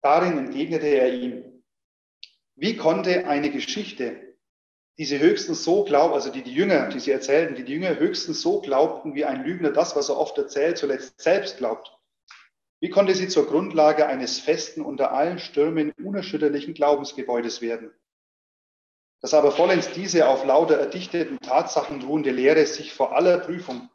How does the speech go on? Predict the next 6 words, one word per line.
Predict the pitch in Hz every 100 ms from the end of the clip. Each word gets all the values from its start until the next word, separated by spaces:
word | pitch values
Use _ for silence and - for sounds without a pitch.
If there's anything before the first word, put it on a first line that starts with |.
| _ _ _
auch | 143 143
der | 143
Gelehrten | 135 131 143 185 160
und | 143 -
Gebildeten | 135 156 175 151 127 143
halten | 185 196 127 131